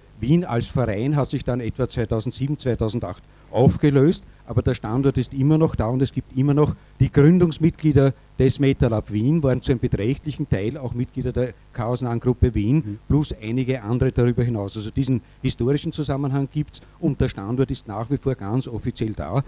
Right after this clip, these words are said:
Speaker 1: weil der nie ausgetragen wurde.
Speaker 2: Eben.
Speaker 1: Und es wäre durchaus an der Zeit, auch hier wieder eine chaosnahen Gruppe oder was Ähnliches in Betrieb zu setzen und das auch von der politischen, netzpolitischen Seite her weiter zu betreiben.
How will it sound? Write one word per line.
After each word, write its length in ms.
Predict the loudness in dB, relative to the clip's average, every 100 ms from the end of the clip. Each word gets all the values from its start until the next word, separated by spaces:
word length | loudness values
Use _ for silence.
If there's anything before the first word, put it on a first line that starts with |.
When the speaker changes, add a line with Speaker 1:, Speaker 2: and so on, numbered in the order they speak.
| -6 -2
Speaker 1:
weil 140 | 2
der 100 | 4
nie 160 | 4 2
ausgetragen 600 | 0 0 -2 -2 -2 0
wurde. 300 | 4 6 4 0 0
Speaker 2:
Eben. 100 | 4
Speaker 1:
Und 80 |
es 160 | 4 4
wäre 220 | 2 4
durchaus 340 | 4 4 4 2
an 140 | 0
der 120 | 0
Zeit, 340 | 0 0 0 -2 -6 0
auch 160 | 0
hier 240 | 2 2 2
wieder 280 | 4 2
eine 120 | 0 -4 -8 -20 -10
chaosnahen 580 | -4 0 0 0 0 -2 -4 -10 2
Gruppe 360 | 4 4 4
oder 120 | 2
was 140 | 0 -2
Ähnliches 460 | -4 -2 -2 -4 -8 -2
in 140 | 0
Betrieb 300 | 2 2 0 -2
zu 120 | -4
setzen 400 | -2 -2 -2 -6 -6 -12
und 280 | -2 0 0
das 140 | -2
auch 160 | -6 -8
von 140 | -6
der 80 | -4
politischen, 480 | -2 -2 -2 -6 -4
netzpolitischen 640 | -2 -2 0 0 0 -6
Seite 280 | -4 -4 -4
her 140 | -6 -6
weiter 260 | -8 -8
zu 140 | -8 -10
betreiben. 460 | -8 -8 -6 -8